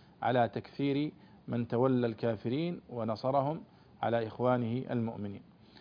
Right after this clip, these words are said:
قال: "فترى الذين في قلوبهم مرض"، المرض هنا المقصود به ضعف الاعتقاد، كعبد الله بن أبي فهو منافق. "فترى الذين في قلوبهم مرض"، مرض النفاق، "يسارعون فيهم"، يعني في موالاة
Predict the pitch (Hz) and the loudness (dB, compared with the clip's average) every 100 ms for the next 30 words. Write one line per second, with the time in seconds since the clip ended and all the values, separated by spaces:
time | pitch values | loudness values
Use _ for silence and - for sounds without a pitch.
0 | - - - - 185 202 220 233 247 208 | -20 -20 0 12 12 12 6 8 8 8
1 | 185 180 226 196 160 180 175 175 214 185 | 6 6 4 4 4 4 6 4 4 4
2 | 170 170 151 151 156 139 139 135 101 - | 2 2 4 8 10 8 6 0 -6 -16
3 | - - - - 117 165 208 175 214 196 | -20 -20 -12 -4 2 6 6 4 2 2
4 | 156 135 170 156 175 165 151 143 139 127 | 0 0 0 2 2 2 2 4 4 2
5 | 127 110 113 - 110 - - - - - | -2 -4 -6 -2 -2 -4 -20 -20 -20 -20
6 | - - - 147 165 156 165 160 139 151 | -20 -10 2 6 6 4 4 4 2 -2
7 | 143 143 113 - 127 120 131 160 175 127 | 0 2 0 -4 -2 0 2 4 4 4
8 | - - - - - - - - - - | -2 -16 -20 -20 -20 -20 -20 -20 -20 -20
9 | - - - 139 202 214 202 202 208 175 | -20 -10 -2 6 8 8 6 6 4 4
10 | 190 185 180 214 185 175 175 170 208 233 | 4 6 4 6 4 4 4 4 6 6
11 | 180 160 160 160 160 151 220 156 151 135 | 6 4 4 2 0 2 0 2 -2 2
12 | 160 156 143 135 175 156 139 131 180 185 | 4 6 6 2 2 0 -2 0 2 4
13 | 190 226 - - - 123 123 139 139 143 | 4 0 -4 -12 -4 -4 -2 4 6 8
14 | 165 | 6